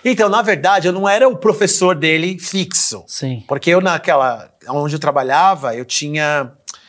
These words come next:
Speaker 1: eu tinha três funções. Eu fazia o relac-, o P R deles, dos eventos,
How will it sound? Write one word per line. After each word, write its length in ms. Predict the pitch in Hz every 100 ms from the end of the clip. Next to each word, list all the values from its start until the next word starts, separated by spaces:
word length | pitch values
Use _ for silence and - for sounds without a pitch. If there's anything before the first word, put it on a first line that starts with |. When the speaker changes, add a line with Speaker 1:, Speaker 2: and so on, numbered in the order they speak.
| - - - - - _ _
Speaker 1:
eu 60 | 156
tinha 160 | 147 180
três 240 | 185 208
funções. 540 | 240 233 - 160 127
Eu 60 | 131
fazia 720 | 143 147 123 147 143 131 127 -
o 60 |
relac-, 400 | 123 127 131 123 -
o 60 |
P 220 | 131 151
R 220 | 131 139 139
deles, 360 | 127 131 156
dos 160 | 131 120
eventos, 720 | 123 107 120 170 180 - -